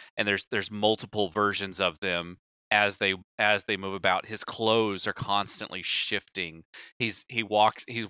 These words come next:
he's walking forward in a pyramid-like space, like a s-, pyramid-ship-like space.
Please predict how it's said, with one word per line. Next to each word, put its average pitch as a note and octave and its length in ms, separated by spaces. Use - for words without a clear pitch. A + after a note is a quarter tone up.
he's G#2+ 200
walking A#2+ 440
forward A2 440
in F2+ 100
a - 40
pyramid-like G2+ 800
space, - 480
like F#2 120
a F2+ 40
s-, - 180
pyramid-ship-like G2+ 800
space. - 500